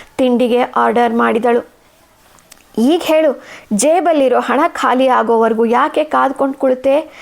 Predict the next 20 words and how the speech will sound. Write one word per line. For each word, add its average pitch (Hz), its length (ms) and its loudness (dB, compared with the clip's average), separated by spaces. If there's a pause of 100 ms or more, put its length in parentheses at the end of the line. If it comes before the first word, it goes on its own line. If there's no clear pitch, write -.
(260)
ಬೇಗ 277 360 2
ಒಂದು 269 240 0
ಫೋನ್ 330 420 0
ಮಾಡುತ್ತಾನೆ. 240 840 0 (1200)
ನಾನು 226 380 2
ಅಥವಾ 311 300 0
ನಿಮ್ಮಪ್ಪ 285 420 0 (100)
ಯಾರಾದ್ರೂ 302 520 2
ನಿನ್ 277 240 0
ಖಾತೆಗೆ 254 480 -2
ಹಣ 277 260 0
ಹಾಕ್ತಿದ್ವಿ, 302 720 0 (540)
ಇಲ್ಲ 208 180 2 (100)
ನೇರವಾಗಿ 311 640 2
ಬಂದು 320 320 -2
ಕೊಡ್ತಿದ್ವಿ." 330 760 0 (500)
"ಹೋಗ್ಲಿ, 277 320 0
ಮೊದ್ಲು 240 420 -2
ತಿನ್ನು 262 300 0
ಕಂದ. 240 260 -2